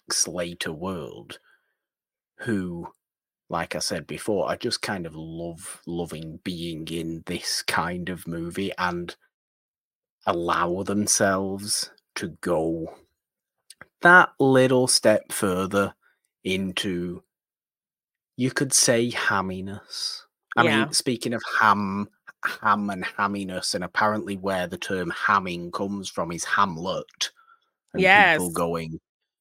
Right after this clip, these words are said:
Speaker 1: "I'm playing Hamlet." Apparently that's where the term comes from.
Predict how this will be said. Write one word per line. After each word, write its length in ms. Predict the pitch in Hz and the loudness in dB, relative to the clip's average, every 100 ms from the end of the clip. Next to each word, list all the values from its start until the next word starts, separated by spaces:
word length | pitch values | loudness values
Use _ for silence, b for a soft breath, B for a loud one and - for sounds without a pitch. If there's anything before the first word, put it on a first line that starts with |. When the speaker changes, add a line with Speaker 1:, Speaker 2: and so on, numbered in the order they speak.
| _ _ _ _ _ _ | _ _ _ _ _ _
Speaker 1:
"I'm 300 | 113 92 92 - _ _ - - | 2 2 2 -8 _ _ -20 -8
playing 520 | - 107 101 101 90 | -2 0 0 -2 -2
Hamlet." 800 | - - 104 80 67 76 - - | -2 4 4 2 -8 -8 -6 -8
Apparently 440 | - 107 104 92 | -6 -6 -4 -4
that's 300 | 85 90 - | -2 -2 -2
where 120 | 95 85 | -2 -2
the 100 | 85 | -2
term 440 | - 98 73 78 | -4 -4 -6 -6
comes 460 | - 95 104 98 - | -6 -4 -4 -4 -6
from. 280 | - 127 | -6 -8